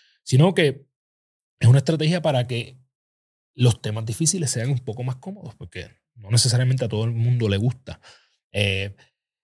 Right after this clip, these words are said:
también te da estrategias de interacción para re-,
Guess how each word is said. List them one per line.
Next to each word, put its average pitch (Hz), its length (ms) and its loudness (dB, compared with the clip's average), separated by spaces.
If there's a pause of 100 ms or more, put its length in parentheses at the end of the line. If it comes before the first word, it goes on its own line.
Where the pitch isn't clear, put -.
(480)
también 131 880 6 (160)
te 123 140 6
da 117 220 4
estrategias 139 600 0
de 143 80 -2
interacción 127 600 -2
para 110 440 -2 (1080)
re-, - 400 -2